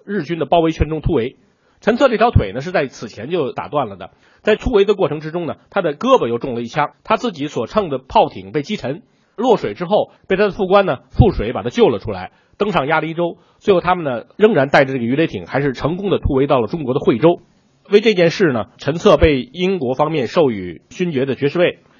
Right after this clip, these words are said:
有一个人，我们已经找了他大概七十年，找不到他。这个人有点黑，绰号叫刘黑仔，他是东江纵队的手枪队的队长。这个人在广东非常传奇，在抗战之中做了很多贡献，但是没有他的照片。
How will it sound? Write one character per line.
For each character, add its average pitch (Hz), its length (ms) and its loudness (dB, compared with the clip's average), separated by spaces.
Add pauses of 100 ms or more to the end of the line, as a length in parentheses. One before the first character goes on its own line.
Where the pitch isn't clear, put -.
有 123 160 -6
一 147 80 -8
个 214 80 -2
人， 139 260 -4
我 117 100 -6
们 165 120 -4
已 165 40 -6
经 190 120 -2
找 110 280 -4
了 110 120 -10
他 165 120 -2
大 170 160 -2
概 170 140 -4
七 247 260 -8
十 196 120 -8
年， 110 240 -12
找 104 160 -8
不 123 80 -8
到 156 140 0
他。 104 140 -14 (240)
这 202 80 -2
个 175 80 2
人 185 60 0
有 202 60 0
点 110 120 0
黑， - 340 0 (160)
绰 214 220 2
号 165 160 2
叫 139 120 -2
刘 147 160 0
黑 196 160 2
仔， 87 220 -10 (340)
他 170 140 -4
是 147 180 -6 (120)
东 240 260 2
江 226 280 2
纵 196 220 0
队 196 220 2
的 98 180 -10 (140)
手 - 160 -2
枪 180 220 -2
队 175 100 -2
的 165 80 -4
队 185 140 0
长。 113 180 -8 (380)
这 254 160 -2
个 160 80 -6
人 127 200 -6
在 156 240 -2
广 127 280 -4
东 185 160 -6
非 240 140 -6
常 147 140 -2
传 120 220 -8
奇， 120 260 -12
在 143 200 -4
抗 151 220 -8
战 143 120 -6
之 139 80 -10
中 156 120 -6
做 151 200 -8
了 120 60 -8
很 90 140 -16
多 131 120 -8
贡 156 160 -6
献， 120 220 -8 (240)
但 247 120 4
是 180 140 -2
没 135 180 0
有 208 160 0
他 127 140 -8
的 123 80 -6
照 117 180 -2
片。 120 280 -8